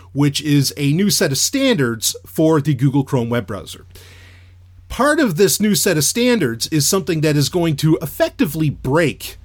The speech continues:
common functionality of a lot of ad blockers, okay? You think, like, uBlock Origin and some others, okay? Which uBlock Origin, of course,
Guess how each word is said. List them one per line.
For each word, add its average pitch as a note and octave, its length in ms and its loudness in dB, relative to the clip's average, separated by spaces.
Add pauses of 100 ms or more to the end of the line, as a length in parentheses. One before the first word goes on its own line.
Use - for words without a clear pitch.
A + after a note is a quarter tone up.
(320)
common G3 380 0
functionality C#3 920 0 (280)
of D3 140 0
a D3 60 4
lot C#3+ 440 2
of C3 240 0
ad B2 240 0
blockers, F#2 560 -6
okay? C3+ 240 0
You A#2 220 -2
think, B2+ 260 -6
like, A#2 200 -4
uBlock B2 580 -2
Origin D3 600 0
and A#2 400 -6
some A#2+ 220 -6
others, - 480 -12 (160)
okay? G#2 260 -10
Which A2 300 -8
uBlock B2 400 -2
Origin, B2 320 -2
of G#2+ 60 -8
course, A#2 340 -4